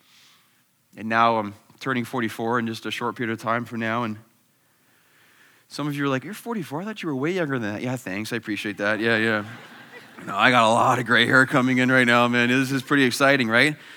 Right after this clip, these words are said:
The body is groaning, groaning for glory. Amen, church? Amen. Yeah, woo. All right. Anyways, one of the things I realized is you're like, you know, you're reaching your mid-forties, and you, you know, I got a lot of years underneath me now.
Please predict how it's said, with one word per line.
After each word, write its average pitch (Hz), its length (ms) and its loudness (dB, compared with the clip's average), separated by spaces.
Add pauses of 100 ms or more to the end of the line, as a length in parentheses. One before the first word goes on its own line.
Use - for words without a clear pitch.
(140)
The 110 80 -10
body 131 320 6
is 139 100 2
groaning, 151 440 6
groaning 160 280 4
for 165 140 2
glory. 165 380 6
Amen, 185 260 6
church? 214 400 8
Amen. 208 500 8
Yeah, 220 420 10
woo. 453 360 12
All 160 80 8
right. 160 180 8 (200)
Anyways, 156 420 6
one 160 120 4
of 165 60 4
the 165 60 4
things 160 80 2
I 147 60 2
realized 135 480 4
is 127 100 2
you're 135 100 0
like, 127 240 2 (520)
you 127 100 -2
know, 135 120 2
you're 131 200 0
reaching 151 260 0
your 135 100 2
mid-forties, 131 600 -2
and 117 100 -4
you, 113 220 -4
you 120 120 -4
know, 110 260 -4 (180)
I 110 80 -14
got 123 140 -4
a 110 80 -4
lot 127 200 0
of 147 60 -2
years 147 160 -2
underneath 139 400 -4
me 117 80 -6
now. 95 240 -8